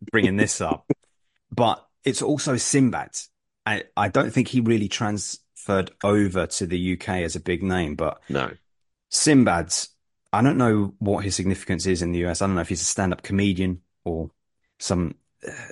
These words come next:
Speaker 1: edgy
Speaker 2: Mm.
Speaker 1: comedic actor, but he's so grating in it. And he's, he's on screen almost as much as Arnie is.
Speaker 2: Yeah.
Speaker 1: And it's really, really painful to listen to. On top of which, the set pieces are all ridiculous. They're not that funny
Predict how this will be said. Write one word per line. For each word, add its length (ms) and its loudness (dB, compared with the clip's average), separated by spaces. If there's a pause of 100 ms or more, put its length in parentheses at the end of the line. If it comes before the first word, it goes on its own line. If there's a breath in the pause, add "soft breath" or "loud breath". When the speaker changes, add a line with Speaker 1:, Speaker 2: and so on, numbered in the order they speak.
(100)
Speaker 1:
edgy 460 0
Speaker 2:
Mm. 320 -14 (200)
Speaker 1:
comedic 520 2
actor, 500 -2
but 120 -2
he's 200 2
so 400 4
grating 720 0
in 80 -6
it. 160 -6
And 120 -2
he's, 320 2 (100)
he's 200 6
on 160 6
screen 360 0
almost 340 -4
as 80 -8
much 180 -2
as 80 -2
Arnie 460 2
is. 300 -6
Speaker 2:
Yeah. 340 -2
Speaker 1:
And 80 -2
it's 180 -8
really, 540 2
really 280 -4
painful 600 -4 (320 loud breath)
to 140 0
listen 280 0
to. 160 -4 (720 loud breath)
On 100 6
top 180 2
of 120 0
which, 320 -2 (220)
the 160 -2
set 240 0
pieces 320 0
are 100 -2
all 80 0
ridiculous. 540 -6
They're 120 0
not 180 0
that 120 -4
funny 400 -6